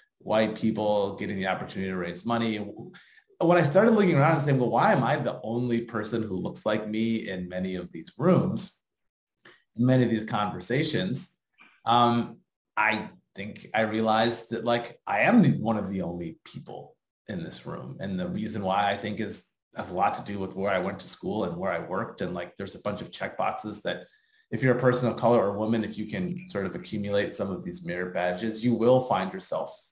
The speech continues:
in these rooms. And I think you'll oftentimes find yourself as the only person.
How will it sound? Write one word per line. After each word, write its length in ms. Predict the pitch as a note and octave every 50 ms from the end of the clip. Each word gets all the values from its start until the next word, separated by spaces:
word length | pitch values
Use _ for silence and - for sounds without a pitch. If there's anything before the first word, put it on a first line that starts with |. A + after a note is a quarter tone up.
| _ _ _
in 160 | G2+ F#2+ F#2 F2
these 240 | - - - -
rooms. 520 | C#3 E3 E3 C3+ - - - - - - _ _ _ _ _ _ _ _ _ -
And 80 | G#2+ A2+
I 60 | A2
think 160 | B2+ C#3+ C#3+
you'll 140 | D#3 E3 D3
oftentimes 640 | C3+ D3 C#3+ D3+ D#3+ C#3 C3+ C3 C3+ C#3 - -
find 200 | - F#2+ G2+ G2+
yourself 340 | G#2+ G#2 - G#2 F#2+ - F#2
as 140 | F2+ - -
the 80 | F2+
only 180 | E2+ E2 E2 D2
person. 640 | - - - - - - G2 F#2 - - - -